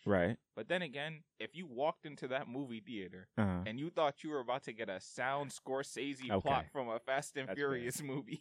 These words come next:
Speaker 2: <laughs>
Speaker 1: It's fair.
Speaker 2: or, or
Speaker 1: It's fair.
Speaker 2: anything that made sense,
Speaker 1: <laughs>
Speaker 2: you're at the
Speaker 1: Or,
Speaker 2: wrong place,
Speaker 1: or
Speaker 2: bro.
Speaker 1: anything that
Speaker 2: <laughs>
Speaker 1: made sense. So I can't, but see, that can't be my elevator pitch. Yo, I got the idea for this movie. We're gonna do, like, fifteen of them. None of them make sense.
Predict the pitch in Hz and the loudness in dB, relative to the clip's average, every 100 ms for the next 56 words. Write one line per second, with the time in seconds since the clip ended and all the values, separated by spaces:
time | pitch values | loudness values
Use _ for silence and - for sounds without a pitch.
0 | - - 240 190 - 104 85 - _ _ | -10 4 10 10 12 10 10 2 _ _
1 | _ - 123 120 98 - - 160 - 95 | _ -2 0 0 -2 -4 0 4 6 4
2 | 85 165 151 127 120 131 131 - 147 127 | 2 -2 -2 -2 -2 -4 -4 -8 -6 -6
3 | 104 - _ _ _ - - - 392 - | -6 -16 _ _ _ 12 12 12 12 12
4 | - 370 320 180 156 165 165 175 180 165 | 10 8 12 12 12 12 12 6 12 12
5 | - 190 247 254 - 185 170 147 143 143 | 12 12 12 12 12 12 12 12 12 12
6 | - 139 113 - - - - - 160 - | 12 12 12 6 -10 -16 8 12 12 12
7 | 208 - 233 - - 156 - 185 175 208 | 12 12 6 6 8 8 10 12 12 12
8 | 214 175 165 143 - 175 151 131 113 120 | 8 8 8 8 10 10 12 10 10 8
9 | - 117 151 160 147 127 113 120 113 95 | 12 12 12 12 12 12 12 8 8 6
10 | 107 107 98 82 104 120 104 98 85 - | 8 10 10 8 8 8 8 6 4 10
11 | 151 - 131 95 85 82 - - 110 151 | 10 12 10 10 6 2 -4 6 12 12
12 | 156 139 127 113 123 87 - - | 12 12 12 12 8 6 4 -8